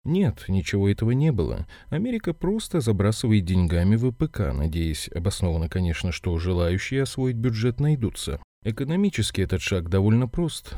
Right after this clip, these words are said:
Тот самый экономический кризис в С Ш А, который так не любят признавать наши либералы и сами С Ш А,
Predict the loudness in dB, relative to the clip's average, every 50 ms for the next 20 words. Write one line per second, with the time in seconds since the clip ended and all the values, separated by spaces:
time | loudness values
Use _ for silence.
0 | -8 -4 -4 -4 -4 -2 -2 -2 0 0 0 0 -2 0 0 0 2 2 0 0
1 | -2 -4 -6 -4 -2 -4 -4 -2 -2 -2 -2 -2 -4 -6 -6 -10 -12 -8 -6 -6
2 | -4 -4 -2 -2 -2 -2 0 -2 -2 -2 -2 -2 -2 -2 -4 -4 -2 0 0 2
3 | 2 4 4 4 4 2 0 -2 0 -2 2 4 4 4 4 2 2 2 0 0
4 | 0 0 -2 -2 0 0 0 0 0 2 0 0 0 -2 -2 -2 -4 -4 -2 -2
5 | -4 -4 -4 -6 -6 -2 -2 0 0 -2